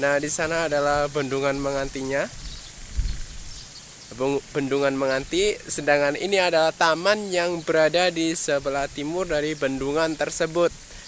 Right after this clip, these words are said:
Nah, keadaannya itu seperti ini. Enak banget nih, Mas Bro, buat sobat-sobat yang pengen banget berekreasi, bisa langsung saja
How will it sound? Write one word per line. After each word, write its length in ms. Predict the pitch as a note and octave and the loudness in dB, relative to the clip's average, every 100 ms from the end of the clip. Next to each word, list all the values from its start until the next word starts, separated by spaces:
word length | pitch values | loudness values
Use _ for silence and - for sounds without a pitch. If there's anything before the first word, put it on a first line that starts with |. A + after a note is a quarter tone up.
| - - | -16 -12
Nah, 160 | - A2+ | -6 -4
keadaannya 800 | - - A#2+ A#2+ A2 B2+ C3+ D3 | -2 -2 0 0 0 0 0 0
itu 160 | G3+ A3 | 2 6
seperti 560 | - F3+ - - C#3 D3+ | 6 4 -2 -6 -4 0
ini. 320 | G3 G3+ F#3 - - - | 6 6 6 2 -10 -16
Enak 480 | - C#3 D#3+ D#3+ - | -2 2 4 2 2
banget 320 | E3 G#3 G#3+ | 2 2 2
nih, 0 | |
Mas 320 | F#3+ F3 F#3+ G3 | 2 2 2 2
Bro, 160 | F#3+ | 2
buat 400 | F3+ E3 E3+ F3 | 2 4 4 4
sobat-sobat 880 | - F#3 D#3+ E3 - E3 D#3+ F#3 - | 4 4 4 2 2 0 2 2 2
yang 320 | F3+ F3 F3 | 0 0 -2
pengen 480 | E3 F3 G#3 G3+ F#3 | -2 -2 -2 -4 -4
banget 560 | E3 E3+ E3 D#3+ D#3 D3+ - - - - | -4 -2 -2 0 0 -2 -8 -16 -10 0
berekreasi, 1040 | C3+ C#3+ C#3 - C#3+ A#2+ - C3+ E3 F#3 | 4 4 2 2 2 2 0 -2 0 -2
bisa 320 | D3 B2+ C#3+ | -2 -2 0
langsung 400 | C3 C3+ D3 C#3+ | 0 -2 -4 -4
saja 560 | D3+ C3+ B2+ C#3 F3+ | -4 -4 -2 0 0